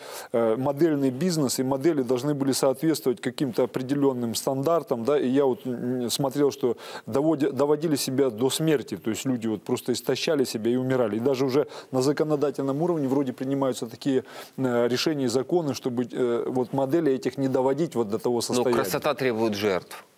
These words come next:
Speaker 1: Но это навязано, это навязано людям, это навязано сознанию. И люди начинают делать то, что, может быть, даже им не хочется, и говорят это, что это удовольствие. Давайте мы вот возьмём с тобой так, как вообще изначально Бог сотворил человека,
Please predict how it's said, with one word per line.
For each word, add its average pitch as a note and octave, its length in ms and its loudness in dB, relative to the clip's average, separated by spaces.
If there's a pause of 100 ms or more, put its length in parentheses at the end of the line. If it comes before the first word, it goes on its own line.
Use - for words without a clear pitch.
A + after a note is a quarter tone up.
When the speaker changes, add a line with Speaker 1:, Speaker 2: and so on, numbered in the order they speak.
(460)
Speaker 1:
Но D#3 220 2
это F3+ 240 2
навязано, F3+ 640 2 (120)
это A2+ 200 0
навязано D#3+ 540 2
людям, G2 360 -2
это A#2+ 180 0
навязано D#3+ 520 2
сознанию. A2+ 560 0
И A#2+ 40 2
люди E3+ 260 2
начинают D#3 580 0
делать E3 420 2
то, G3+ 220 4
что, - 220 -2
может D#3 260 0
быть, D3 160 0
даже D3+ 260 2
им D#3+ 120 0
не E3+ 80 2
хочется, - 420 0
и F#3+ 200 0
говорят D#3 520 2
это, B2+ 180 -2
что - 160 -4
это A#2+ 160 -2
удовольствие. B2 640 -2 (880)
Давайте A3 320 2
мы F#3 80 2
вот E3+ 140 2
возьмём E3+ 320 2
с - 40 -6
тобой C3 240 0
так, E3+ 220 0
как A2+ 180 -4
вообще D3 360 0
изначально C3+ 540 -2
Бог C3+ 220 -2
сотворил A#2 380 -2
человека, A2 480 -2